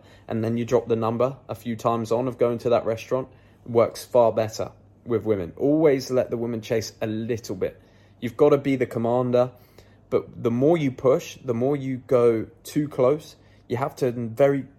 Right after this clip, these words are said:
very quickly notice how women are with their personalities, how much they're leaning into you, and always pull back a little bit. Let them chase a little bit. The more full on you are,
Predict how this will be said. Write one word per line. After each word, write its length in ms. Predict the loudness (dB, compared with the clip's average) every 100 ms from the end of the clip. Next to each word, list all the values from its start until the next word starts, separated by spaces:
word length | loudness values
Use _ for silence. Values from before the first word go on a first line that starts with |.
| -4
very 220 | 0 0
quickly 400 | 2 -2 0 -4
notice 540 | 0 0 -2 -4 -6 -4
how 200 | -2 0
women 300 | 0 0 -2
are 200 | 0 0
with 220 | -2 -2
their 280 | 2 2 0
personalities, 920 | 2 0 2 -4 -4 -4 -6 -10 -12 -20 -20 _
how 140 | -2 0
much 220 | 0 0
they're 120 | -2
leaning 340 | 0 -4 -4
into 240 | -6 -6 -6
you, 260 | -4 -4 -6 -20 -20 _ -6
and 140 | -2
always 300 | 2 2 0
pull 240 | -2 -4 2
back 260 | 2 2
a 40 | 0
little 280 | 2 2
bit. 300 | 2 -4 -4 -10 -8
Let 240 | -8 -4
them 160 | -6 -4
chase 300 | -4 -2 -2
a 40 |
little 220 | -2 -2
bit. 240 | 0 -2 -4 -20 _ _ -8
The 80 | -2
more 180 | 0
full 260 | 0 0 2
on 160 | 2 0
you 160 | 2
are, 260 | 4 2